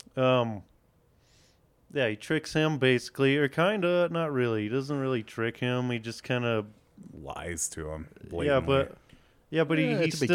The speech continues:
Speaker 3: beginning.
Speaker 1: said at the end that he knew they were doing evil shit, like, deep down. He just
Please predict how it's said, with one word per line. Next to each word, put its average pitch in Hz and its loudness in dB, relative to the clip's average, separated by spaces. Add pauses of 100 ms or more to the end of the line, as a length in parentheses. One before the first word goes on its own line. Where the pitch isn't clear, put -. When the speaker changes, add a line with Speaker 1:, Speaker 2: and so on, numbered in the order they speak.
Speaker 3:
beginning. 165 0
Speaker 1:
said 160 6
at 151 0
the 127 2
end 131 0
that 123 0
he 120 -8
knew 120 0
they 117 0
were 113 -2
doing 113 -2
evil 113 -6
shit, - -4
like, 110 -6
deep 104 -6
down. 107 -2
He 107 -4
just 101 -12